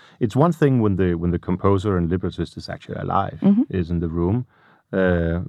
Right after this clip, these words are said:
Speaker 1: that, I mean, talking about Bizet, for instance, I think he was quite a, a, a, a pain in the ass when,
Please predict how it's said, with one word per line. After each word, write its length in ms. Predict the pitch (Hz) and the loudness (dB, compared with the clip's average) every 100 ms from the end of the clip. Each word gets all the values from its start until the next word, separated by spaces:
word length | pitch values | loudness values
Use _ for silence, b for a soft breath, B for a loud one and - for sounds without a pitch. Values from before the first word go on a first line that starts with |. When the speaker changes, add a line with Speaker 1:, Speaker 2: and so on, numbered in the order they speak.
| - - | -12 -4
Speaker 1:
that, 340 | 98 127 98 - | 0 0 -2 -6
I 80 | 98 | -8
mean, 280 | - - - | -6 -12 -4
talking 340 | 98 90 87 | -2 0 -2
about 280 | 82 82 80 - | -2 -4 -6 -6
Bizet, 420 | - - 92 80 | -8 -4 -2 -2
for 120 | - - | -6 -10
instance, 320 | - 82 87 | -10 -10 -8
I 60 | 85 | -6
think 180 | 87 | -6
he 80 | 82 | -2
was 140 | 95 90 | -4 -4
quite 300 | 85 82 87 | -6 -6 -6
a, 460 | 85 - 82 98 b b b - | -10 -10 -12 -14 b b b -8
a, 60 | 92 | -4
a, 640 | 90 85 87 85 82 85 | -4 -4 -6 -6 -6 -8
a 40 | |
pain 220 | 82 90 85 | -4 0 0
in 120 | 82 | 0
the 120 | 85 | -2
ass 240 | 80 78 | -4 -2
when, 140 | - | 0